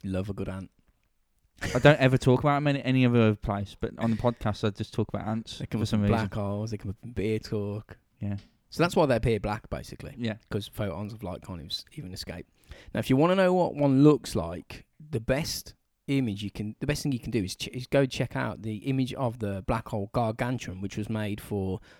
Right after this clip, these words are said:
Speaker 1: the film Interstellar. That was, uh, the producers hired a guy, an astrophysics, physicist called Kip Thorne, and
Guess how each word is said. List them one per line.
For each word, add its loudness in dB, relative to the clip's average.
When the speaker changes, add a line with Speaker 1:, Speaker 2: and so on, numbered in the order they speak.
Speaker 1:
the 0
film -2
Interstellar. -2
That -2
was, 0
uh, 2
the 0
producers 4
hired 2
a -2
guy, 0
an -6
astrophysics, -4
physicist -6
called 0
Kip -2
Thorne, 2
and -6